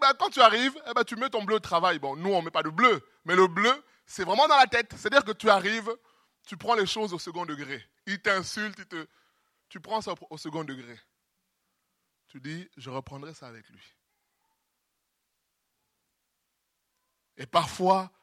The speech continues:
le collègue qui va craquer, on va lui dire, « Oui, mais tu as craqué parce que tu as pris les choses à cœur. » Parce que quand on, on,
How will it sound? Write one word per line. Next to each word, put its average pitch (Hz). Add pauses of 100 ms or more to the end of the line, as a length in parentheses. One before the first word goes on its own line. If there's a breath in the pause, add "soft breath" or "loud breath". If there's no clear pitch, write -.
(120)
le 151
collègue 185
qui 170
va 170
craquer, 156
on 151
va 143
lui 139
dire, « 143
Oui, 190
mais 131 (260 soft breath)
tu -
as 151
craqué 175
parce 190
que 170
tu 156
as 160
pris -
les 151
choses 151
à 143
cœur. » 143 (1300)
Parce -
que 180
quand 190
on, 180
on, 180